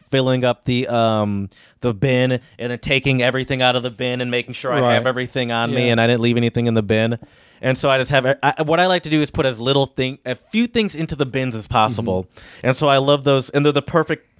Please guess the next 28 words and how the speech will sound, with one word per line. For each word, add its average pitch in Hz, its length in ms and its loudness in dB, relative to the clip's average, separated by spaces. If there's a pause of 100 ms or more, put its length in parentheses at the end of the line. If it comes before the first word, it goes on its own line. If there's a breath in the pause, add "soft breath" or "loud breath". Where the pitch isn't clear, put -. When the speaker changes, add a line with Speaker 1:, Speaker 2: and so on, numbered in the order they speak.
(120)
Speaker 1:
size 120 500 2
for, 117 200 2
like, 107 260 0
the 113 100 -4
things 117 260 0
I 107 80 2
have 110 160 -2
in 98 40 -10
my 98 120 -6
pockets 98 480 -14
too. - 160 -2
Speaker 2:
Right. 117 300 0 (140)
So 180 220 2
Jared, 170 380 4
are 135 120 0
you 151 240 2
a, 143 200 2
uh, 135 160 0
neck 139 380 -2
pillow, 156 400 -4 (180)
travel 147 300 -2
pillow 156 300 -4
kind 151 200 -4
of 147 80 -6
guy? 151 200 -4 (120)
Speaker 1:
They 156 120 6
seem 190 420 4
very 160 440 0